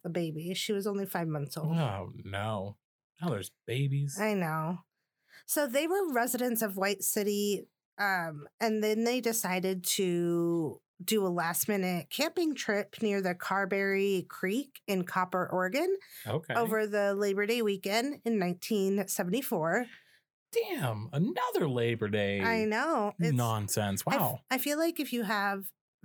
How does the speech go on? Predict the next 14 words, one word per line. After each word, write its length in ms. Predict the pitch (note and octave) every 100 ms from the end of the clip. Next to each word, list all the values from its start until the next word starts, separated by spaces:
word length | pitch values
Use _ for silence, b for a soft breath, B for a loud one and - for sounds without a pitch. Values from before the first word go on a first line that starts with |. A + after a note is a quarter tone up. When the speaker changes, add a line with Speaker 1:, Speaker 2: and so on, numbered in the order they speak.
| E3+
Speaker 1:
a 60 | G#3
three-day 380 | - A3 G3+
weekend, 360 | F#3 F#3 G#3 A3
you 100 | G3
have 180 | D#3+ F3+
more 220 | G3 F3+
time 420 | F3+ G3 F3+ F3+
to 120 | F3 F3
think 260 | - F3
about 280 | E3 D#3+ D3
murder 420 | E3 F3 F3+ F#3
and 220 | F3+ F3+ F3+
murder 240 | G3 F#3
people. 400 | F#3 G3 F#3+ G3